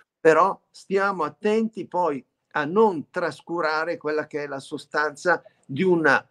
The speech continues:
mezzo meraviglioso che poi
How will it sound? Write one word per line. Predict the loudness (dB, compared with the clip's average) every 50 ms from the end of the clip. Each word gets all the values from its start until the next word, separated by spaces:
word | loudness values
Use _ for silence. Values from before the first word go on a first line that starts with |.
| _ _ _ _ -8 -8 -8 -6 -6
mezzo | -4 -2 0 0 0 -2 -2 2 2 2 2 2
meraviglioso | -4 -6 -2 2 6 8 8 8 8 6 2 0 -2 -4 -8 -8 -8 -6 -6 -4 -4 -4 -4 -4 -4 -4 -6 -6
che | -6 -8 -12 -10
poi | -6 -4 -4 -2 -2 -4 -8